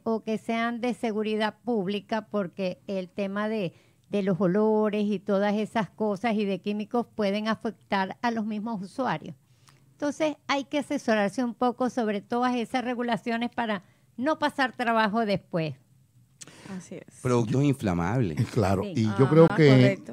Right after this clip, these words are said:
Speaker 4: eh, para todos nuestros radioescuchas de catorce cincuenta A M,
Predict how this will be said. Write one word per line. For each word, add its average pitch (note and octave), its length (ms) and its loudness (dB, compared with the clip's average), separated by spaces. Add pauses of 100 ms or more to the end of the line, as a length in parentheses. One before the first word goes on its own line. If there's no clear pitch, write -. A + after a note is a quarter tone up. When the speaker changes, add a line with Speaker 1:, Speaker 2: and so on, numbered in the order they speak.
Speaker 4:
eh, B2 100 4
para A#2+ 260 6
todos E3 240 10
nuestros C#3 280 10
radioescuchas A2+ 560 4
de G#2 80 4
catorce G#2+ 400 0
cincuenta A2 680 4
A G2 200 6
M, A2 240 6